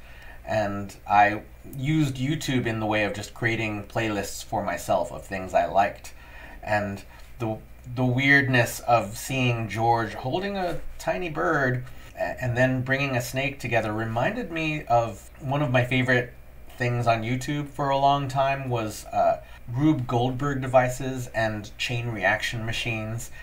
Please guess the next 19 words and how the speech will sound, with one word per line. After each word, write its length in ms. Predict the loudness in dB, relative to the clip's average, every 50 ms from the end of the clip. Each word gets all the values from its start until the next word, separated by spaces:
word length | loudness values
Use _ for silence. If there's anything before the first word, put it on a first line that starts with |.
| -14 -16 -10 -6
and 80 | -4
I 60 | -4 -4
created 380 | -2 0 2 2 4 4 4
a 60 | 2
whole 300 | 2 2 2 -2 -2 -2
playlist 580 | -4 -8 -4 -2 -2 0 0 -2 -4 -4 -2 -2
of 140 | 0 0 4
that. 320 | 4 6 6 4 2 -2
So 240 | -4 -4 -2 0 2
I 140 | 2 2 2
will 200 | 2 2 2 4
add 320 | 6 6 8 8 8 6 6
my 160 | 0 -2 -2
playlist 560 | -2 -4 -4 -4 -4 -2 -4 -4 -6 -6 -6
right 200 | -2 -2 -2 -2
up 140 | -2 -6 -8
here. 260 | -8 -8 -8 -6 -6
You 120 | -6 -8 -8
can 260 | -8 -8 -8 -8 -8